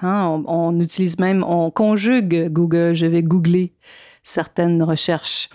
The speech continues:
Apple, bien sûr, facile, iPhone, iPad,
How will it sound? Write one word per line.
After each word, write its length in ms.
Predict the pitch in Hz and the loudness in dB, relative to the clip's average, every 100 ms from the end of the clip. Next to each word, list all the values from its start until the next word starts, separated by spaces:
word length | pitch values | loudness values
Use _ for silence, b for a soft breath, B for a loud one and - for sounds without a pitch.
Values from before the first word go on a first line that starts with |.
| B B B B - | B B B B -8
Apple, 400 | 165 - 180 175 | -6 0 0 2
bien 180 | 165 165 | 2 0
sûr, 400 | - 180 175 170 | 0 0 0 0
facile, 540 | - 151 - 170 170 | -2 -4 -2 0 0
iPhone, 760 | - 170 - - 175 175 170 - | 0 -2 -2 -2 0 2 0 -2
iPad, 840 | 165 170 170 170 165 156 147 147 | -2 -2 0 -2 0 -2 -4 -6